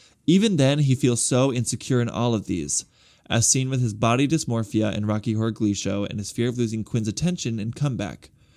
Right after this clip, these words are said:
While Sam will usually follow his heart in the end, regardless of popularity or social standing, many of his actions this season are based solely on maintaining others' views of him. As the seasons go on,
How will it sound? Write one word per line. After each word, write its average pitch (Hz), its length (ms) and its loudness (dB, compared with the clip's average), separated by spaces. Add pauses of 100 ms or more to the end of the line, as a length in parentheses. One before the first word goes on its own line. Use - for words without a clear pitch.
(140)
While 131 160 2
Sam 190 300 2
will 214 80 0
usually 147 280 0
follow 127 220 0
his 113 120 -2
heart 151 220 -4
in 117 60 -4
the 104 160 -2
end, 98 280 -8 (260)
regardless 123 440 0
of 123 60 -4
popularity 113 560 0
or 107 60 -2
social 104 280 -4
standing, - 520 -2 (320)
many 156 260 0
of 190 60 -6
his 208 120 -4
actions 127 400 -4
this 110 120 -4
season 107 360 -2
are 120 100 2
based 120 280 2
solely 185 260 0
on 165 140 -2
maintaining 143 580 0
others' 107 320 0
views 113 240 2
of 107 120 -6
him. - 240 -8 (720)
As 127 160 4
the 139 100 -2
seasons 196 400 -2
go 120 200 4
on, 104 380 -2